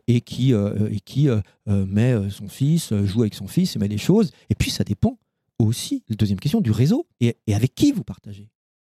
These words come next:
Et, et que vous ayez bien informé votre enfant que, bah, soit c'est sur WhatsApp,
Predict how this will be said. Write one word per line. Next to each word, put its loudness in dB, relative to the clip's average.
Et, -2
et 2
que 2
vous -6
ayez -2
bien -2
informé -2
votre -6
enfant -4
que, 0
bah, -2
soit -2
c'est -8
sur -4
WhatsApp, -4